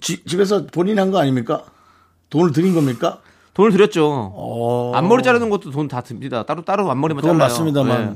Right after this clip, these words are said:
Speaker 2: 예. 앞머리 잘랐어요. 그런
Speaker 1: 수-,
Speaker 2: 거 알고
Speaker 1: 수제
Speaker 2: 좀 얘기 좀
Speaker 1: 느낌이 좀
Speaker 2: 해주세요.
Speaker 1: 나가지고.
Speaker 2: 그 수제라도, 예.
Speaker 1: 예.
Speaker 2: 그리고 우리 둘째 작가도
Speaker 1: 예.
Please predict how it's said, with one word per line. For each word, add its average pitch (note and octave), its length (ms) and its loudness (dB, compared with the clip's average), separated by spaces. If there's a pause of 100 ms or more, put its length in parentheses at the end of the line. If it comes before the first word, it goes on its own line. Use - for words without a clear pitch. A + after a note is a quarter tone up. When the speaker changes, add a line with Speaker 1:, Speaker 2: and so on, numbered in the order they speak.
Speaker 2:
예. - 60 -20 (120)
앞머리 E3+ 220 -4
잘랐어요. C3 600 -8 (260)
그런 A3 180 0
Speaker 1:
수-, A#3 40 -8
Speaker 2:
거 A3 120 6
알고 D#3+ 180 6
Speaker 1:
수제 F#3+ 100 6
Speaker 2:
좀 A3 100 4
얘기 D3+ 140 2
좀 G3+ 100 2
Speaker 1:
느낌이 F3+ 80 2
좀 E3+ 200 0
Speaker 2:
해주세요. B2+ 180 -8
Speaker 1:
나가지고. B2+ 520 -6 (180)
Speaker 2:
그 F3 80 -10
수제라도, E3 840 -2 (120)
예. G2 80 -10 (200)
Speaker 1:
예. G#2 280 -18
Speaker 2:
그리고 F3+ 200 2
우리 F3 460 4
둘째 E3+ 260 0
작가도 C3 760 0 (360)
Speaker 1:
예. G2+ 220 -12